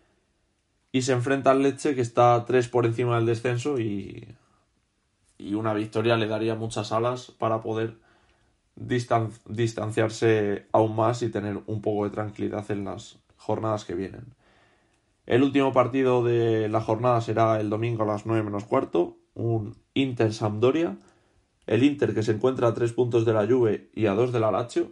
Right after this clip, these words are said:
se ha puesto tercera. En,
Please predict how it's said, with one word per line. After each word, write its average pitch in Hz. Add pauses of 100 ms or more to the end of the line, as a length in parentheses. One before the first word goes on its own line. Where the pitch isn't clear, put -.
(120)
se -
ha 117
puesto 110
tercera. 113 (1300)
En, 104